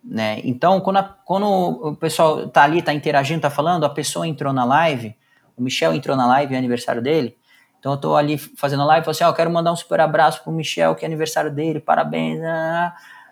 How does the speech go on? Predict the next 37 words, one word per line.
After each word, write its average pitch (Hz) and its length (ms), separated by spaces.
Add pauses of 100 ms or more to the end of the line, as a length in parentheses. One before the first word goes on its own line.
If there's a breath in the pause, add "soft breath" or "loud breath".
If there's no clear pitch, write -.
(180)
desejo 151 280
tudo 170 160
de 160 120
bom", 156 300
não 160 80
sei 156 120
o - 40
quê, 185 320 (140)
e 175 240
isso 208 200
faz 185 320
as 156 180
outro-, 196 420
as 139 120
outras 196 220
pessoas 175 340
ir 180 80
te - 140
mandando 165 300
parabéns, 156 680
não 156 100
sei 156 140
o 151 60
quê, 175 200
vira 165 180
um, 156 420
um 156 40
negócio 156 500
ali, 185 280 (840 loud breath)
e 170 100
às 170 200
vezes 190 200
você 175 240
é 180 40
um 175 80
cara 175 360
que 147 680